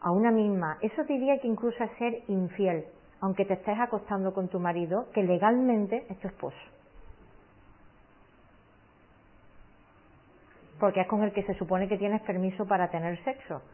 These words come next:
pero tu cuerpo ni siquiera está respondiendo. Muchísimas mujeres soy, o somos muy pasivas, ¿vale? Pero luego todas te contamos chistes de sexo en grupo,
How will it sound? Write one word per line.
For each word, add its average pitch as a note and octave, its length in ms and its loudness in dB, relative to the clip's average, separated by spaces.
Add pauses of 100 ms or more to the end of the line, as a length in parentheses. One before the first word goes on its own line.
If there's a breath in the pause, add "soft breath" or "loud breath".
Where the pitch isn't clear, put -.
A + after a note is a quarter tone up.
(300)
pero E3 400 0 (280)
tu F3+ 120 -4
cuerpo E3+ 260 0
ni G3+ 140 2
siquiera G3 260 0
está F#3+ 160 -2
respondiendo. F3+ 720 0 (1500 soft breath)
Muchísimas A3 580 4
mujeres A3 500 0 (1000)
soy, G3+ 280 4 (260)
o D#3 120 -8 (100)
somos G3 320 6 (140)
muy G#3+ 420 4 (200)
pasivas, G3+ 800 4 (1400)
¿vale? F#3+ 440 4 (260 loud breath)
Pero A3+ 180 10
luego A#3 200 10
todas C#4 300 12
te A#3+ 140 -2
contamos A#3+ 480 6
chistes B3 340 0
de A3+ 140 4
sexo A#3+ 300 0
en A3+ 120 2
grupo, B3 300 0